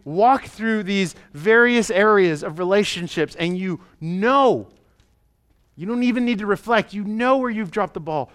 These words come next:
repent. Repent. Wives, that might mean today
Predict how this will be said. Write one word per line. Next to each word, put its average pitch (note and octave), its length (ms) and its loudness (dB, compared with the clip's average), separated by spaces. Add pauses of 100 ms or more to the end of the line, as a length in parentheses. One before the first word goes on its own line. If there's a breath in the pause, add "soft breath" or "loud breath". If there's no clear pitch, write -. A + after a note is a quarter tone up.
(160 soft breath)
repent. - 840 -12 (2000)
Repent. G#3+ 720 -8 (960)
Wives, A3+ 380 4
that A#3 180 2
might A3+ 180 0
mean A3+ 220 -2
today G3+ 560 4